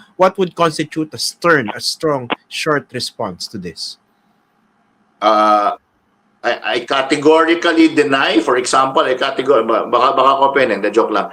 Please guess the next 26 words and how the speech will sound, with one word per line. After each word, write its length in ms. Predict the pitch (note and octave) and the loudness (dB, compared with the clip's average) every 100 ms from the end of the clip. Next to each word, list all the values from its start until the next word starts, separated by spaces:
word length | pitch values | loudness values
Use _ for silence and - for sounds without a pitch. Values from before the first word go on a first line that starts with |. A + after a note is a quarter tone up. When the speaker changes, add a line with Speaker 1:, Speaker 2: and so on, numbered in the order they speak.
| - | -14
Speaker 2:
<laughs> 140 | - - | -10 -6
I 100 | - | -2
categorically 1040 | F#3 - E3 F#3+ E3+ G3 F#3+ F#3+ E3 D#3+ | -2 -2 0 2 2 4 2 2 4 4
deny 400 | D#3 D#3 D#3 F3 | 4 2 2 2
all 220 | D3+ D3+ | 2 4
the 100 | D#3+ | 2
allegations 880 | C#3 C#3 C3+ C3+ C3 C#3 D#3 - - - - - | 2 0 2 4 4 4 0 -2 -10 -12 -10 -2
of 220 | C3 C3 | 0 2
my 200 | C3+ B2+ | 0 0
sister. 600 | A#2+ C#3+ C#3+ - G#3+ G#3 - - | 0 0 0 2 2 0 -8 -4
I 120 | A#2+ B2 | 0 2
think 260 | D3 D3 D3 | 2 0 0
she 260 | - C#3 | 0 2
is, 220 | C3+ B2+ C3+ | 2 2 0
uh, 500 | B2 A#2 A#2 D3 - - - | 2 2 0 -2 -6 -12 -16
<laughs> 200 | _ - | _ -4
I 120 | C3+ | -2
think 400 | C#3+ D#3+ D#3 - - | 0 0 -2 -8 -8
she 240 | - F3+ | 2 4
herself 500 | E3 C#3+ C#3+ D#3 F3 | 4 2 2 2 2
needs 240 | D#3+ D3 - | 0 0 0
to 100 | D3+ | 0
be 140 | C#3 | 0
tested 580 | C#3 B2+ - - - - | 0 0 -2 -2 -2 -2
for, 320 | - A#2+ A#2+ | 0 2 4
uh, 680 | A#2+ A#2 A2+ A2 G#2 G2 F#2 | 4 2 2 4 2 2 -2